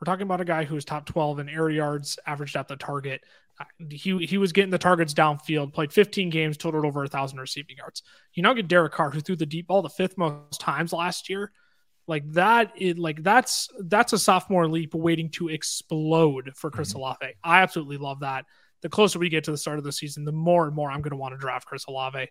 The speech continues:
Speaker 2: Mm.
Speaker 1: Ken Walker, Deebo Samuel, T Higgins, Joe Mixon on the turn, Dalvin Cook, T J Hawkinson,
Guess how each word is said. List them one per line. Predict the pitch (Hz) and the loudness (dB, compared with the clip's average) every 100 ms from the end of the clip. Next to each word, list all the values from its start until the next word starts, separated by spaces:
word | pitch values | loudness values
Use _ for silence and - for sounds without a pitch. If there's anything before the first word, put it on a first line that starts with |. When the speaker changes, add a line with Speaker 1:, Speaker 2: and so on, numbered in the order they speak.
| _ - | _ -16
Speaker 2:
Mm. | 202 | -6
Speaker 1:
Ken | - 208 | 2 4
Walker, | 196 196 - 202 | 8 6 6 2
Deebo | 180 196 180 | 2 2 2
Samuel, | - 190 190 - | 2 2 0 0
T | 220 | -2
Higgins, | 175 208 175 147 | 0 0 0 -4
Joe | 180 170 | -2 0
Mixon | 185 190 185 | 0 -2 -2
on | 160 151 | -2 -2
the | |
turn, | 151 165 156 | -4 -4 2
Dalvin | 170 175 160 | 6 6 4
Cook, | 170 143 | -4 -6
T | - 208 | -4 0
J | 180 | 0
Hawkinson, | 143 175 165 - 143 135 | 4 4 4 0 -10 -12